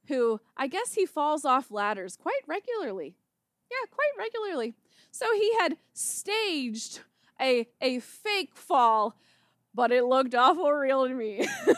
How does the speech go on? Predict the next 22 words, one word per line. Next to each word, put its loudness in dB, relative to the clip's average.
It 0
was 0
a -4
good -6
one. -12
It -8
was -4
a -10
good -8
one. -16
But 4
there 2
are 6
so -2
many -4
things -6
that, 2
that 2
are 2
simple, -4
and 0
yet -2